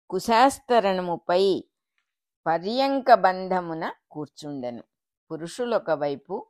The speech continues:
స్త్రీలొక వైపు సోపాన పంక్తిపై ఆసీనులైరి. అందరునూ చేతులు జోడించిరి.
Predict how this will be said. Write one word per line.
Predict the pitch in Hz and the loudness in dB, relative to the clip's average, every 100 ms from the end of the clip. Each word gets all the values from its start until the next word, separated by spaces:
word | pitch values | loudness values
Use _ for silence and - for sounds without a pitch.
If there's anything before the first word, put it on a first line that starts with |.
| _ | _
స్త్రీలొక | - _ 156 196 233 208 - | -20 _ -2 -2 0 0 0
వైపు | 151 139 139 - 135 - | -4 -2 -4 -6 -10 -10
సోపాన | - 156 151 - 196 240 | -10 -6 -4 -2 -2 -4
పంక్తిపై | 240 180 165 - 160 - 233 254 - | -4 -4 -6 -8 -8 0 0 0 -6
ఆసీనులైరి. | 143 139 - 151 156 208 151 113 - - _ _ _ _ _ - | -10 -10 -10 -10 -8 -4 -4 -4 -10 -20 _ _ _ _ _ -6
అందరునూ | 165 202 247 240 247 302 | -4 2 2 4 0 -2
చేతులు | 330 - 262 - 185 262 | -2 -2 -2 -2 -6 -6
జోడించిరి. | 165 143 131 117 117 123 - | 0 0 0 -6 -12 -16 -18